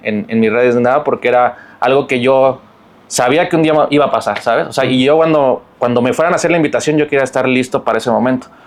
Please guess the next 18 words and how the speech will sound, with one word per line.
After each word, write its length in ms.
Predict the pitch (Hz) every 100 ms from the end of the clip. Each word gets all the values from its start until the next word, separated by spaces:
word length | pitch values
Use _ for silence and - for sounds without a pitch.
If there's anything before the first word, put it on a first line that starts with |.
| - -
Entonces, 480 | 120 135 131 131 127
estuve 320 | 123 143 143
mucho 220 | 147 151
tiempo 320 | 139 139 147
yendo 240 | 139 135 139
a 100 | 123
un 240 | 127 131
taller 360 | 127 117 123 127
de, 380 | 123 117 110 104
que 80 | 107
hacían 440 | 120 120 120 117
botas 320 | 110 113 123
y 20 | -
zapatos 500 | 107 - 110 120 117
en, 240 | 104 95
por 160 | 107 104
Indios 220 | 117 120
Verdes, 460 | 131 139 190 254